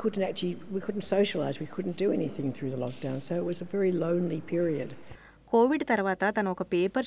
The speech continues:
Speaker 2: చదువుతూ ఉండగా, సోషల్ కనెక్షన్ ద్వారా వెల్ బీయింగ్‌ని ప్రోత్సహించే ఫ్రీ ప్రోగ్రామ్ కనెక్ట్ లోకల్ అనే దాని గురించి ఒక స్టోరీని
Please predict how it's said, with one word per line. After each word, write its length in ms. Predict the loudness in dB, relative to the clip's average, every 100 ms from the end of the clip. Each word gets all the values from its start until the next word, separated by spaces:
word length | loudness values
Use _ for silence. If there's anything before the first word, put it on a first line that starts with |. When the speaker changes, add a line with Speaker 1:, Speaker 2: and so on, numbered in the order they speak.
| 2
Speaker 2:
చదువుతూ 280 | 0 0 -2
ఉండగా, 460 | -2 -4 -2 -2 -4 -16 -20 -20 -6
సోషల్ 480 | 2 4 4 0 0
కనెక్షన్ 480 | 0 0 0 -2
ద్వారా 440 | 2 0 4 4 4 0 -20 -20 -20 -8
వెల్ 260 | 2 4 6
బీయింగ్‌ని 360 | 4 4 4 2
ప్రోత్సహించే 720 | 0 -2 0 -2 0 0 -2
ఫ్రీ 300 | 0 0 2
ప్రోగ్రామ్ 480 | 4 2 4 0 -2 -12 -20 -2
కనెక్ట్ 380 | 2 2 2 4
లోకల్ 420 | 4 4 4 4 2 -4
అనే 160 | -2
దాని 220 | 0 0 0
గురించి 360 | -4 -2 2
ఒక 200 | 2 0
స్టోరీని 460 | -2 0 0 0